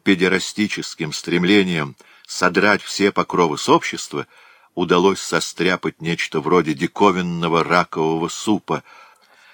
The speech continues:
по-импрессионистски сверхосязаемого и почти что музыкального. Единственное, чего там не хватает,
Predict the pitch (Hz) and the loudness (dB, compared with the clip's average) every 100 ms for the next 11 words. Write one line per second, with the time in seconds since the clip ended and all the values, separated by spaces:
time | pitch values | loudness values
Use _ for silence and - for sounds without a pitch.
0 | _ _ - 110 113 113 107 - 101 - | _ _ 2 4 4 4 0 -2 -4 -2
1 | 104 101 107 117 - - - 78 - _ | 2 2 2 0 -4 -6 -2 -2 -2 _
2 | - - 85 92 - 80 - 78 107 127 | -8 -2 2 2 2 -4 -4 -2 0 2
3 | 113 92 73 65 _ - - 82 - 78 | 2 0 -2 -4 _ -20 -10 -6 -2 -2
4 | - 107 - - 90 73 82 - - - | 0 -2 -2 -2 -4 -2 -4 -4 -4 0
5 | 73 62 62 58 - _ _ _ _ _ | 0 -2 -10 -16 -18 _ _ _ _ _
6 | _ _ _ _ _ _ _ _ 87 110 | _ _ _ _ _ _ _ _ -2 2
7 | 151 175 - 156 151 147 139 - 113 139 | 4 2 2 0 2 2 2 2 4 4
8 | - 131 127 117 110 95 104 131 165 156 | 2 0 0 -4 0 0 2 4 4 0